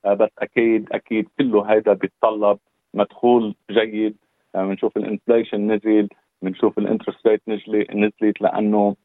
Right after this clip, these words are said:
آه، بناء منازل شيء والقدرة على شراء المنازل شيء تاني. كل هيدي هلأ وعود،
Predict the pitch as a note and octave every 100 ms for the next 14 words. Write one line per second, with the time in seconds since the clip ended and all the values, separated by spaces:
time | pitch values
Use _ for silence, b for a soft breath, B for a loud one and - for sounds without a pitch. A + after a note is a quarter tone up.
0 | _ _ - G2 G2 G2 G2 A2 C#3+ C#3
1 | A#2 A#2+ B2 A#2 A2 - C#3+ F3+ G#3+ _
2 | _ _ G#2+ A#2 C#3+ C3+ A2+ G#2 F#2+ A2
3 | G2+ B2 B2 C#3+ G#2+ G#2+ G#2+ A2 G#2+ G#2
4 | G2 - _ _ F#2 - G#2+ - G2+ F#2+
5 | F2+ - _ - D#3+ B2+ C3+ A#2 A2+ A#2+
6 | G#2+ A2+ G#2 A#2 D#3+